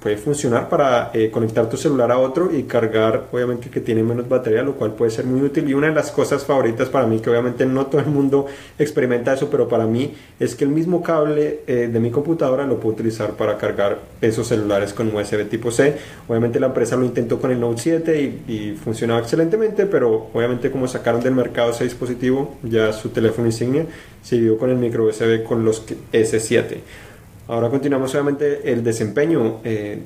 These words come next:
debería y ojalá tenga, y se dice que tendría también el Snapdragon ochocientos treinta y cinco,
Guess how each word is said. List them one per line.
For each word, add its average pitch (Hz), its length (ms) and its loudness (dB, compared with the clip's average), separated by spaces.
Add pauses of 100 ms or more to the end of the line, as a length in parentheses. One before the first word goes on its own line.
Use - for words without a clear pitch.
(120)
debería 110 680 0
y 113 120 2
ojalá 107 360 2
tenga, 165 280 0
y - 20 0
se 110 160 -2
dice 160 400 0
que 123 80 -2
tendría 113 420 2
también 120 280 0
el 127 160 0
Snapdragon 123 580 -2
ochocientos 120 460 -4
treinta 120 260 -2
y - 20 0
cinco, 131 480 -2